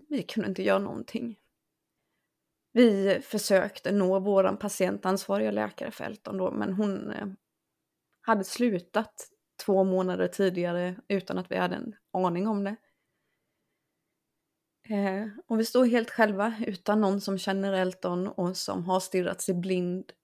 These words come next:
på hans röntgenbild på hjärnan då, och så tillsammans givetvis med den allvarliga bukspottkörtelinflammationen som han hade. Helgen som fortlöpte där,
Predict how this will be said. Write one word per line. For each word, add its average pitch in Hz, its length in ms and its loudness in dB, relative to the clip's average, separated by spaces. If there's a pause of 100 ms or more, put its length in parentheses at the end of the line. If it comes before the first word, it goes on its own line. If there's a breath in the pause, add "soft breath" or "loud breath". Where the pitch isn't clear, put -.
på 175 460 -4
hans - 540 -8 (100)
röntgenbild 175 960 -2
på - 120 -8
hjärnan 175 500 -2
då, 180 380 -8
och 170 140 -6
så - 140 -16
tillsammans 170 760 -4
givetvis - 840 -8
med 175 360 -8 (380)
den 165 280 2
allvarliga 165 760 -2
bukspottkörtelinflammationen 170 1700 -6
som 175 320 -16
han - 160 -12
hade. 180 340 -10 (2000)
Helgen 208 600 6
som 185 200 -2
fortlöpte 214 760 -2
där, 196 520 -2